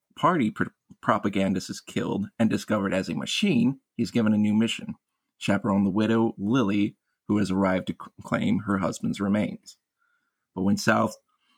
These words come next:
sees that she, the first machine ever allowed into the country, bears an uncanny resemblance to his late wife, he's thrown into a maelstrom of betrayal, murder, and conspiracy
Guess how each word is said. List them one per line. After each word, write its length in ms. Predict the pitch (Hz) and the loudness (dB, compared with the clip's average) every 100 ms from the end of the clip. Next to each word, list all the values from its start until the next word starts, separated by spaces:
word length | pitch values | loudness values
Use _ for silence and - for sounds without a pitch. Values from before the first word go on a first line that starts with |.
| _ _ | _ _
sees 300 | - 110 95 | 0 2 2
that 120 | - | 0
she, 380 | - - 120 110 | -2 2 4 2
the 140 | 110 | 0
first 280 | 104 101 196 | 0 0 2
machine 600 | 196 196 - 254 220 208 - | 0 0 0 2 2 2 0
ever 200 | 202 104 | -2 0
allowed 320 | 196 - 95 | 0 0 0
into 180 | 95 - | -4 -4
the 80 | 98 | -10
country, 380 | - 101 98 | -6 -4 -2
bears 320 | 98 95 98 98 | -2 -2 -2 -2
an 80 | |
uncanny 640 | 104 101 - 131 131 127 123 | -2 -2 0 2 4 2 0
resemblance 680 | 98 104 95 107 101 110 101 | -2 -2 0 0 0 -4 -4
to 140 | - | -2
his 100 | 98 98 | -2 0
late 240 | 95 98 | -2 -2
wife, 380 | 110 104 95 - | 0 0 0 -2
he's 200 | 101 - | -4 -2
thrown 200 | 107 98 | 0 2
into 300 | 95 95 101 | 2 0 0
a 60 | 95 | 2
maelstrom 600 | 104 113 104 - 98 95 | 4 4 0 -2 0 0
of 140 | - - _ - | -2 -8 _ -10
betrayal, 560 | - - 107 113 131 135 | -8 -2 0 2 2 2
murder, 400 | 110 107 101 101 | 2 2 2 0
and 220 | 78 90 | 0 -2
conspiracy 800 | 92 - 104 98 90 - - - | -4 -4 -2 -2 -4 -4 -4 -4